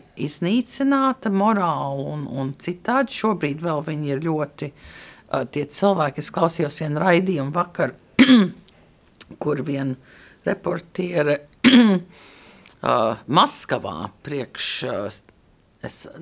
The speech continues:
ne, vai C N N, jeb kādam citam,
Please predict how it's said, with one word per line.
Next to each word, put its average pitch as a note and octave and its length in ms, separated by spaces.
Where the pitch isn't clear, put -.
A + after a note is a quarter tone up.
ne, C3 320
vai - 200
C - 280
N C3 120
N, C3+ 220
jeb C3+ 160
kādam - 360
citam, D#3 500